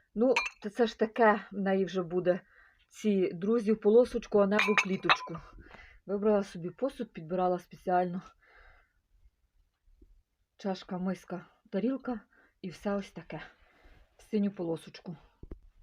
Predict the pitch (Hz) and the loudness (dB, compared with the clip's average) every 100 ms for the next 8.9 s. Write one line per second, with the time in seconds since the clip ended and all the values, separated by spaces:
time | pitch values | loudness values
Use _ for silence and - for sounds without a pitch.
0 | _ _ _ _ - _ _ _ _ _ | _ _ _ _ -20 _ _ _ _ _
1 | - 170 - - - _ _ _ - - | -4 -4 -6 -16 -16 _ _ _ -20 -6
2 | 262 294 320 233 226 202 240 262 226 254 | 0 0 0 0 -2 0 0 0 0 -2
3 | 202 - - - _ _ - 208 208 180 | -4 -14 -20 -20 _ _ -2 -2 0 -2
4 | 165 - 170 147 - - - - - - | -2 -8 -10 -12 -20 -20 -20 -8 -8 -6
5 | - - _ - 180 180 247 240 220 - | -8 -8 _ -8 -6 0 0 0 -6 0
6 | 214 208 196 185 185 180 214 247 240 233 | 2 0 -2 -4 -2 2 2 2 -4 -4
7 | - - - - - - - 190 202 202 | -8 -20 -18 -16 -16 -16 -8 -6 -2 -2
8 | 202 185 190 - 196 196 185 - 151 | 0 -2 -4 -4 -8 -4 -6 -4 -6